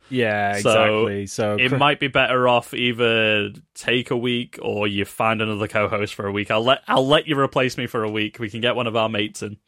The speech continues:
Speaker 1: Oh, God, right. We'll have to figure it out. Well,
Speaker 2: Or
Speaker 1: that,
Speaker 2: you do a
Speaker 1: that's
Speaker 2: solo episode. You just talk to yourself for an hour. <laughs>
Speaker 1: Well, this was a joke that I had with someone before, saying that I should just record a whole episode talking about something and then pitch myself lower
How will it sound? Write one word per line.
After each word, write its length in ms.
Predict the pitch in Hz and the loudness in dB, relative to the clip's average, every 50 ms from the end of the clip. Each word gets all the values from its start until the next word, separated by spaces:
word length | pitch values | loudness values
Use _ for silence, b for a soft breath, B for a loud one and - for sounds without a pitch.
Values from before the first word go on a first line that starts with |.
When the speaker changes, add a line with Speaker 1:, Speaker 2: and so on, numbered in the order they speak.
| - | -4
Speaker 1:
Oh, 280 | 143 135 139 127 113 95 - - | 0 2 4 2 2 0 -2 -6
God, 280 | 113 107 104 104 107 | -4 -4 -2 -2 -2
right. 220 | 104 107 110 110 104 | -2 -2 -2 -2 0
We'll 180 | 117 123 131 | 0 2 4
have 120 | 139 - - | 4 4 2
to 100 | - - | -2 -4
figure 240 | - 123 104 107 | -2 0 0 2
it 80 | 101 95 | 2 2
out. 320 | 92 95 95 95 - - - | 0 0 -2 -2 -4 -6 -2
Well, 260 | - 135 123 120 - | 0 2 2 2 2
Speaker 2:
Or 80 | 135 151 | 4 4
Speaker 1:
that, 100 | 165 151 | 6 6
Speaker 2:
you 60 | - | 6
do 120 | - 175 151 | 6 4 4
a 40 | |
Speaker 1:
that's 100 | 139 - | 4 2
Speaker 2:
solo 400 | - - 143 131 135 139 135 131 | 2 2 4 4 6 6 6 6
episode. 480 | 127 123 - 151 - - 120 110 117 110 | 4 4 2 0 -2 0 0 0 0 -2
You 60 | 110 | -4
just 180 | - 139 - - | -8 -8 -6 -2
talk 220 | - 123 123 113 | 0 0 0 0
to 80 | - 117 | -2 -4
yourself 360 | 101 98 - 113 110 110 - | -2 0 0 2 2 2 0
for 160 | - 120 107 | -2 -2 -2
an 80 | 107 113 | 0 2
hour. 220 | 107 123 127 139 - - 117 | 2 2 2 2 0 -4 -4
<laughs> 60 | - | 2
Speaker 1:
Well, 240 | 156 160 165 160 151 | 4 6 6 6 6
this 200 | 175 175 - 170 | 4 2 0 0
was 100 | 151 151 | 0 0
a 60 | 143 | 0
joke 340 | - 147 143 139 139 - - | 4 4 4 4 4 2 0
that 100 | 143 139 | 0 2
I 120 | 135 123 | 2 2
had 180 | 127 135 127 127 | 2 2 0 0
with 80 | 123 | -4
someone 300 | - - 135 127 123 117 | -4 0 2 2 2 2
before, 460 | 120 117 - - 139 135 127 120 113 | 0 -2 2 4 6 6 6 4 2
saying 320 | - - 131 117 113 117 117 | 0 0 0 0 0 0 -2
that 120 | 117 110 | -2 -4
I 60 | 117 | -4
should 200 | 117 - - 117 - | -6 -6 -6 -8 -8
just 140 | - - - | -8 -8 -6
record 460 | 123 110 - - 123 120 117 117 117 | -6 -6 -2 0 2 4 4 4 2
a 60 | 107 | 2
whole 240 | 95 117 113 110 117 | 2 2 2 2 2
episode 480 | - - - 110 - 117 107 107 - | 2 0 -2 -4 -2 -2 -2 -2 -2
talking 400 | - - 120 117 117 - - 107 | -2 0 0 2 2 2 0 -2
about 320 | 104 107 107 104 107 113 - | -2 0 0 -2 -2 -4 -6
something 560 | - 110 104 104 101 - - 101 98 101 101 | -6 -6 -6 -6 -6 -6 -6 -6 -6 -6 -6
and 200 | - 117 110 110 | -6 -4 -4 -2
then 220 | 107 107 104 104 | -2 -2 -2 -4
pitch 400 | 101 - - 127 113 - - - | -6 -6 -4 -6 -6 -6 -6 -4
myself 640 | 123 110 110 110 107 - - - 110 107 104 - - - | -4 -2 -2 -2 -4 -4 -2 -2 0 0 -2 -4 -8 -12
lower 720 | - 120 113 107 113 117 117 113 107 101 98 98 - | -12 -8 -4 0 4 4 6 6 4 4 2 -2 -6